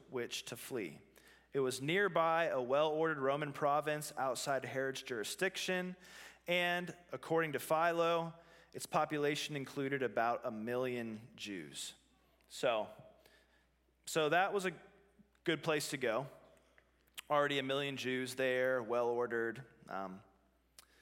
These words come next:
but also, as we read, and I told you to make a mental bookmark,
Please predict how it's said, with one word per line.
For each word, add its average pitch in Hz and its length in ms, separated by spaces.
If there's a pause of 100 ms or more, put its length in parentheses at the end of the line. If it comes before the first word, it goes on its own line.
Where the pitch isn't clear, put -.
(1300)
but 156 120
also, 151 600 (1400)
as 147 220
we 139 160
read, 139 360
and 131 80
I 127 60
told 139 300
you 127 60
to 127 80
make 120 240
a 113 60
mental 117 320
bookmark, 113 640